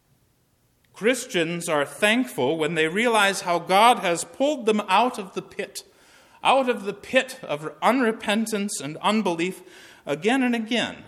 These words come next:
And we should believe that God will continue to be faithful to us. God is faithful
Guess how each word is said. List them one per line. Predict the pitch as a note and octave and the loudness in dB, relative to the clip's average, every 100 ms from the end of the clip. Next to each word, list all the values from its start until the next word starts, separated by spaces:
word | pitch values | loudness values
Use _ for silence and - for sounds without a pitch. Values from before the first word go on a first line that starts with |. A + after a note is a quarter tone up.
| - _ _ _ _ _ _ _ _ _ - | -20 _ _ _ _ _ _ _ _ _ -10
And | D3+ E3+ E3 | -6 -6 -8
we | D#3+ A3 C4+ | -4 -2 -2
should | - A3+ F3+ | -2 -4 0
believe | A3 C4+ A#3+ | 2 0 0
that | A3+ | -2
God | A#3+ C#4 C4+ | 2 0 0
will | |
continue | A#3 A#3+ A#3 D#4 D4 G#3 | -4 -2 -2 0 0 0
to | F#3 | -2
be | D#3+ D#3+ | -4 -4
faithful | F3 F3 E3+ D3 | -2 -2 -2 -8
to | B2+ A#2+ | -8 -6
us. | G2 F2 - - _ _ | -6 -6 -10 -12 _ _
God | - G#3 A3 | -4 -2 -2
is | - | -4
faithful | F#3 D#3 - - F2+ | -4 -4 -6 -14 -16